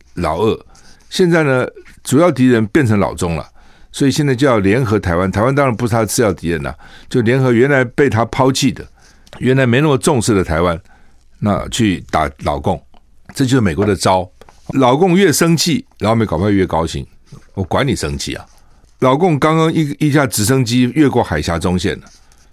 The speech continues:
老共生气了，所以呢，他用什么方法来表示呢？他就搞一个直，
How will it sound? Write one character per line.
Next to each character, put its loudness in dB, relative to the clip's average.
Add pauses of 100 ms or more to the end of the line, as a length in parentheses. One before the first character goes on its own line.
(240)
老 0
共 0
生 0
气 -4
了， -10 (320)
所 -2
以 0
呢， 0
他 -2
用 0
什 -2
么 0
方 0
法 -2
来 0
表 -2
示 -2
呢？ -4
他 -4
就 -2
搞 -4
一 -4
个 -2
直， -10